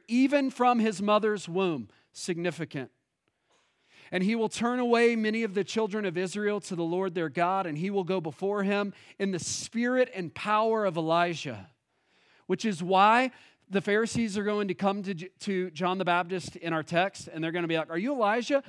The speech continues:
The reason why is 'cause he has the power of Elijah. He has the power in the way he's proclaiming and the, the message is going forth. And it says, "He'll go before him in the spirit and power of Elijah to turn the hearts of fathers to the children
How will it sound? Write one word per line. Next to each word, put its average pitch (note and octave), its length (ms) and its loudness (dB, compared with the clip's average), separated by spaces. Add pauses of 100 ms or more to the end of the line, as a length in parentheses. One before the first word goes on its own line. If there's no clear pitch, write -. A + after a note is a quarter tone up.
(240)
The G#3 140 4
reason B3+ 320 2
why B3 200 6
is A3+ 120 0
'cause A3 220 0
he A#3 140 0
has A#3 200 4
the G3 100 0
power G3 400 4
of E3 140 0
Elijah. D3 420 0
He F#3+ 240 -2
has A#3 200 2
the F#3 100 -8
power G3+ 680 2 (360)
in F3+ 100 2
the F#3+ 80 2
way G#3 300 4
he's G#3+ 260 0
proclaiming G3+ 920 0 (220)
and F3 200 -4 (100)
the, F3 220 4
the F3 140 -2
message F#3+ 520 0
is F3 160 -4
going F#3 320 0
forth. E3 540 -4 (1000)
And E3+ 100 -4
it D#3+ 40 -2
says, G#3 220 0
"He'll A3+ 160 4
go A#3+ 140 6
before A3+ 400 2
him A3 120 2
in G#3+ 60 -4
the F3+ 80 -4
spirit G#3+ 380 -2
and F3 100 -10
power G3+ 220 2
of F#3 80 -2
Elijah F#3 420 0
to - 160 -10
turn A#3 400 -4
the G3 100 0
hearts G3+ 360 2
of D#3+ 100 -8
fathers F#3+ 480 -2
to D#3+ 100 -8
the C3 120 -10
children F#3+ 480 -4